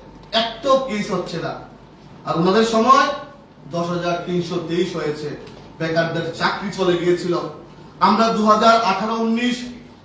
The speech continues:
অর্থবর্ষ থেকে দু হাজার চব্বিশ পঁচিশ অর্থবর্ষ জানুয়ারি মাস পর্যন্ত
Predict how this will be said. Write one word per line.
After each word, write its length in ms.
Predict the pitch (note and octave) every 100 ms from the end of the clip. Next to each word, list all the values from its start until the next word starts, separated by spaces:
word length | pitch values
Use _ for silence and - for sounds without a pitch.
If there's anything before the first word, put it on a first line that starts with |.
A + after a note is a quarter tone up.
| -
অর্থবর্ষ 800 | F#3+ G#3+ - A3 A3+ A#3 B3 -
থেকে 540 | G#3 A3 G#3+ - - - - - -
দু 200 | D#3+ G#3+
হাজার 560 | G3+ A3+ A#3 A#3 - - -
চব্বিশ 560 | A3+ - A#3+ A#3+ - -
পঁচিশ 400 | A3 - B3 B3+ - - - -
অর্থবর্ষ 720 | F#3 F#3 G#3+ G#3 G#3+ A3 E3
জানুয়ারি 440 | E3+ G3+ A#3 A#3+ A3+
মাস 220 | G3+ G3+ -
পর্যন্ত 440 | G#3+ - G#3+ G3+